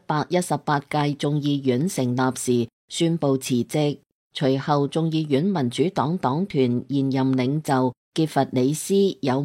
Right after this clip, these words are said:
望成為新議長。報道中提到，民主黨響二零一八年成為眾議院多數黨時，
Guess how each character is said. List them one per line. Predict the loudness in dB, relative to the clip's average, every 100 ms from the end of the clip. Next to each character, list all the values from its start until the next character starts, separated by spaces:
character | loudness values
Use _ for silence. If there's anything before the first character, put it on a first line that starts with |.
| 0
望 | 0 -2
成 | -2 -2 0
為 | -2 -2
新 | -2 0 2
議 | 2 0
長。 | 0 -2 -2 -4 -8 _ _
報 | 0 2
道 | 2 0
中 | 2 0
提 | 0 -2 -2
到， | 0 -2 -2 _ _
民 | -2 0
主 | 0 0
黨 | 0 0 0
響 | 0 -2
二 | -2 -2 -2
零 | 0 0
一 | 0 0
八 | -2 -2
年 | 0 2 2
成 | 0 -2 0 0
為 | 0 0
眾 | -2 -2
議 | 0 0
院 | 0 -2
多 | 0 -2
數 | 0 0 0
黨 | 0 -2 -2
時， | 0 0